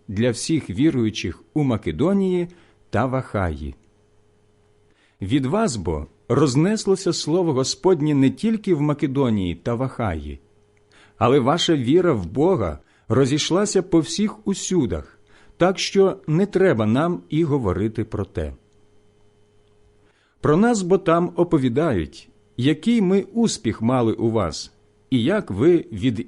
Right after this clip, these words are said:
ідолів повернулися до Бога, щоб служити Богові живому і правдивому, та очікувати з неба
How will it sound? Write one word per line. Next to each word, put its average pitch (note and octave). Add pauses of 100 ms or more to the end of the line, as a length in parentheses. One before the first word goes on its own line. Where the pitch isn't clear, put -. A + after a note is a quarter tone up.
ідолів F3+
повернулися G3
до G3
Бога, G2+ (340)
щоб -
служити E3
Богові G#2
живому F2 (340)
і C#3
правдивому, D3 (680)
та D#3+
очікувати F3
з C3+
неба C3+